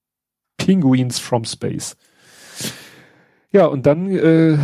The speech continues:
gibt es wohl irgendwie, äh, jetzt Warbots,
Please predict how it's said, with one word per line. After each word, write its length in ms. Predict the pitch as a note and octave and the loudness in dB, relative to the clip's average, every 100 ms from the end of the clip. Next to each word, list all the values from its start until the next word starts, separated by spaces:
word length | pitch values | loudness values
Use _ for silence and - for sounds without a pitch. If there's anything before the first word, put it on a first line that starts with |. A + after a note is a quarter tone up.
| C3+ - - - - - | -2 -4 -14 -20 -20 -12
gibt 260 | D3+ - C#3+ | -10 -6 -6
es 340 | B2 - - | -6 -8 -4
wohl 280 | C3 C3+ C#3 | 0 2 2
irgendwie, 580 | C3 C#3+ C#3+ B2+ B2 B2 | 0 -2 -2 -6 -4 -2
äh, 340 | A#2+ - - A2+ | -4 -6 -12 -14
jetzt 580 | B2 C3 - - - - | -6 -6 -4 -8 -10 -12
Warbots, 1080 | G2+ A#2 D3+ D#3+ - G3 - - - - | -8 0 2 2 0 -2 -2 -8 -10 -12